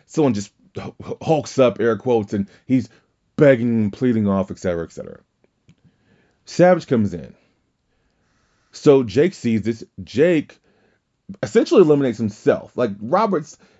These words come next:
didn't need much help. He was running from, from Savage, <laughs> right? And so Sna-, Savage, not paying attention, he eliminates himself, which supposedly was not supposed to be a thing.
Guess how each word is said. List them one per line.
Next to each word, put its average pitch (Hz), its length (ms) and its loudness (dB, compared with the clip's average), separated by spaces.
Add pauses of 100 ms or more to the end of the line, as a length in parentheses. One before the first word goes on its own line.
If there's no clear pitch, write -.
(140)
didn't 165 280 6
need 151 180 -2
much 135 240 0
help. 151 180 4
He 190 120 2
was 156 140 0
running 117 540 2
from, 101 380 0 (240)
from 107 180 -6
Savage, 90 480 -4
<laughs> 101 100 -6
right? 131 360 -2 (880)
And 131 120 -4
so 139 360 2 (380)
Sna-, - 400 0
Savage, 190 600 -2 (240)
not 202 320 0
paying 190 240 0
attention, 180 480 -2
he 196 140 0
eliminates 214 480 4
himself, 196 540 -2
which 147 200 -4
supposedly 202 440 0
was 165 160 -4
not 185 260 -2
supposed 175 240 -2
to 165 60 -10
be 180 120 0
a 175 60 0
thing. 170 440 0